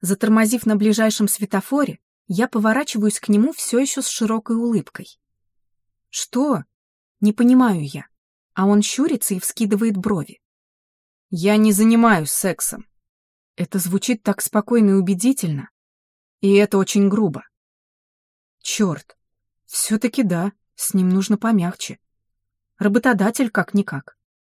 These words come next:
Ну давай же, Костров, продолжай.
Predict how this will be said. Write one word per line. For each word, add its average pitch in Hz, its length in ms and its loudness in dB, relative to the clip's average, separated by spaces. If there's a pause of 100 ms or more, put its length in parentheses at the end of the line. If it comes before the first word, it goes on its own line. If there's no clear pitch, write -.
(880)
Ну 214 220 2
давай 233 420 2
же, 170 120 -4
Костров, 233 500 -2
продолжай. 240 680 0